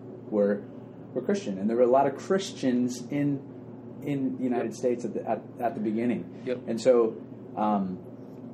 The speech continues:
Speaker 1: you know, and, and there were obviously, and we can talk about the revivals and things that, that had major effect on the,
Speaker 2: Mm-hmm.
Speaker 1: on the beginning, of the beginnings of Am-, of American history as
Speaker 2: Mm-hmm.
Speaker 1: well. But, but yeah, that, that, so people look in on the, the founding and they say,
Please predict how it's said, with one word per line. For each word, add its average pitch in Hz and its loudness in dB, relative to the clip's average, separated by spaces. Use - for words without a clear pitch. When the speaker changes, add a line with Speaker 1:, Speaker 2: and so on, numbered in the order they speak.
Speaker 1:
you 160 2
know, 147 6
and, 131 0
and 131 0
there 139 4
were 127 8
obviously, 117 4
and 113 2
we 113 2
can 113 -2
talk 110 0
about 107 2
the 98 0
revivals 98 0
and 92 -6
things 104 0
that, 92 -2
that 104 -2
had 98 -2
major 101 0
effect - -2
on 95 -4
the, 90 -6
Speaker 2:
Mm-hmm. 82 -6
Speaker 1:
on 98 -2
the 92 -2
beginning, 95 -4
of 101 -6
the 92 -8
beginnings 101 -2
of 92 -6
Am-, 92 -8
of - -12
American 95 -8
history 90 -8
as 101 -2
Speaker 2:
Mm-hmm. 101 -4
Speaker 1:
well. 104 2
But, - 0
but 120 4
yeah, 135 4
that, - 0
that, 156 4
so - -4
people 175 4
look 165 6
in 170 6
on 135 -2
the, 131 2
the 131 -2
founding 113 0
and 107 0
they 107 0
say, 101 0